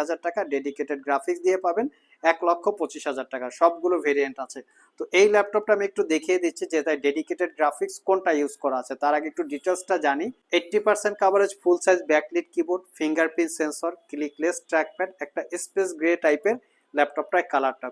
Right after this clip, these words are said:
খুবই ইউনিক একটা, আহ, কোয়ালিটির ল্যাপটপ। আমরা যদি শুধু ডেডিকেটেড গ্রাফিক্সটা দেখি,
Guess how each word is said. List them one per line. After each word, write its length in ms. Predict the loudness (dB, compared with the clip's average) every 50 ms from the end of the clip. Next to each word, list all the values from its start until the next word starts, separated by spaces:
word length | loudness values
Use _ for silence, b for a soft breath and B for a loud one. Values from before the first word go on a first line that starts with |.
| -6 -4
খুবই 180 | -4 -4 -4 -4 -2 -2
ইউনিক 280 | -2 0 -2 -2 0 0 -2
একটা, 220 | -2 0 2 4 4 4
আহ, 480 | 2 -2 -10 -12 -4 0 0 2 2 0 -2 _ _
কোয়ালিটির 440 | 4 4 4 4 2 -2 -2 2 2
ল্যাপটপ। 320 | 2 2 2 0 0 -2 -2 -4 b b b b b b -2 0
আমরা 160 | 2 2 2 2
যদি 120 | 2 0 0 -4
শুধু 140 | -2 -4 -4 -2 0 0
ডেডিকেটেড 500 | 0 0 0 0 0 0 0 0 -2 -2 2 4
গ্রাফিক্সটা 500 | 4 4 4 2 -2 -4 -2 -2 -2 0 2 0
দেখি, 220 | -2 -2 -2 -6